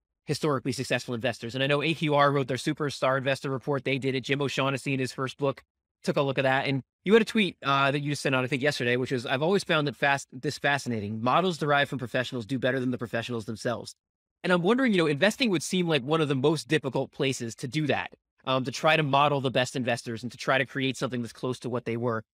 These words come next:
I'm wondering how, how y-, if you think that tweet applies to investing, or how difficult you think it is to model some of the best investors in history.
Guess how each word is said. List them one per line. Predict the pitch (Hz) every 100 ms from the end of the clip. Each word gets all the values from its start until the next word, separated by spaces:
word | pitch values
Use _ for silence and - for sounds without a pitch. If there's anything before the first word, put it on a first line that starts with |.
| _ -
I'm | 156
wondering | 208 269 233
how, | - 160 -
how | - 170 185
y-, | 170 147 151
if | - 160
you | 156
think | 143 196 202
that | 147 147
tweet | - 160 135
applies | - 139 131 131
to | -
investing, | 120 123 120 123
or | 117 110 -
how | - 160
difficult | 151 160 160 147 135
you | 135
think | 135 131
it |
is | 135 135
to | -
model | 123 123 131 123
some | - 123
of |
the | 120
best | 123 -
investors | 113 117 - 113
in | 113
history. | 110 -